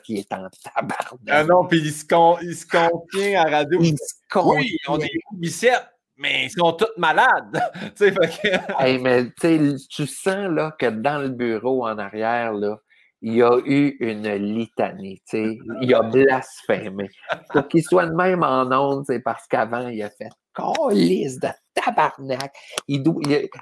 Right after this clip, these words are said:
Speaker 1: il aurait pitché quelque chose sur le
Speaker 2: Ah
Speaker 1: mur,
Speaker 2: ouais.
Speaker 1: puis je le comprendrais. Fait que je, c'est ça, c'est
Speaker 2: Ouais.
Speaker 1: à, à tous les jours.
Speaker 2: Ah,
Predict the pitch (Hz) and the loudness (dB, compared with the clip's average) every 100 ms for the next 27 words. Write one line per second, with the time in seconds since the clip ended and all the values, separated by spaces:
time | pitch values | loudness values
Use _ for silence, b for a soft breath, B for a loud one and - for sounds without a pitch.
0 | - 160 160 185 185 196 - 214 156 127 | 2 4 4 2 0 -2 0 0 0 -2
1 | - 147 143 139 131 - 170 151 - - | -2 -2 -2 -4 -2 0 4 2 0 -4
2 | 123 117 170 156 - 135 123 117 113 110 | -6 -4 -4 -4 0 0 0 -2 -4 -4
3 | 110 113 - B B 151 - 113 - 113 | -4 -4 -6 B B -12 -6 -4 -2 -2
4 | 117 127 123 127 - _ 175 165 160 165 | 0 0 0 -4 -18 _ 0 2 4 2
5 | - - - 139 123 127 127 139 - 190 | 0 -10 0 2 2 2 0 0 0 0
6 | 175 147 135 113 101 - _ _ _ _ | 2 2 2 0 -4 -12 _ _ _ _
7 | 123 | -14